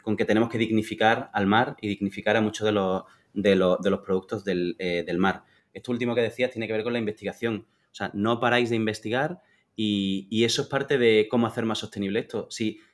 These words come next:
el status quo, o sea, como lo estamos haciendo ahora mismo, ya sabemos que hacia dónde va el mundo. Eh, pero la investigación y todo eso que estáis haciendo vosotros con el mar, que entiendo que, que, ah, puede llevarse a todos los ámbitos, o sea, que el que trabaje la carne, pues puede seguir investigando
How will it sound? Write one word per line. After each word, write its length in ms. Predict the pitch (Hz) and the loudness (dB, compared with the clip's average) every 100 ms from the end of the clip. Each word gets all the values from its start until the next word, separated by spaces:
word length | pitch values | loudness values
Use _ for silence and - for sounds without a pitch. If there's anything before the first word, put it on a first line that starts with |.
| - | -2
el 100 | 117 | 0
status 300 | 117 151 165 | 0 0 -4
quo, 320 | - 175 214 | -2 -2 -2
o 40 | - | -8
sea, 140 | 117 | -6
como 200 | 127 123 | 2 4
lo 40 | 117 | 4
estamos 240 | 156 165 | 4 2
haciendo 220 | 160 143 | 2 2
ahora 100 | 139 | 4
mismo, 380 | 143 170 196 240 - _ - | 2 0 -2 -4 -12 _ 0
ya 120 | 139 | 2
sabemos 340 | 143 151 165 | 4 4 4
que 300 | 165 117 107 - | 2 4 4 2
hacia 240 | 113 120 | 0 2
dónde 160 | 123 123 | 6 6
va 100 | 113 | 6
el 80 | |
mundo. 360 | 110 104 92 90 _ _ _ | 6 4 0 -4 _ _ _
Eh, 460 | 113 110 104 104 104 _ - | 0 2 2 0 -4 _ -2
pero 120 | 120 | 2
la 60 | |
investigación 760 | 117 107 - 104 - 131 127 98 _ | 4 2 0 -4 0 2 2 -2 _
y 80 | - | -10
todo 100 | 107 | -6
eso 100 | 117 | -6
que 60 | 120 | -6
estáis 200 | 127 120 | -4 -4
haciendo 200 | 123 120 | -2 -2
vosotros 260 | 113 117 | -2 -6
con 160 | - 110 | -6 -2
el 100 | 101 | 0
mar, 280 | 113 123 101 _ _ | 2 0 -2 _ _
que 80 | 104 | -6
entiendo 400 | 98 113 127 131 | -2 0 0 0
que, 380 | 110 101 95 _ _ | 2 2 0 _ _
que, 260 | 104 95 - | -4 -4 -2
ah, 320 | 98 - - - _ | -4 -4 -10 -18 _
puede 220 | - 113 123 | 0 4 6
llevarse 300 | 127 123 135 | 4 2 2
a 40 | |
todos 180 | 123 101 | 0 2
los 120 | 101 | 2
ámbitos, 300 | 156 127 104 | 0 -2 -4
o 40 | |
sea, 140 | 92 98 | -4 -4
que 300 | 98 98 95 - | -2 -2 -4 -10
el 140 | 104 104 | -6 -2
que 100 | 113 | 0
trabaje 400 | 107 123 - 127 | 2 0 2 4
la 160 | 120 | 4
carne, 420 | 123 120 131 147 - _ | 4 2 0 -2 -8 _
pues 140 | - - | -14 0
puede 160 | 120 | 4
seguir 320 | 117 127 123 117 | 4 4 2 2
investigando 680 | 117 113 - 113 113 110 | 0 0 0 0 2 2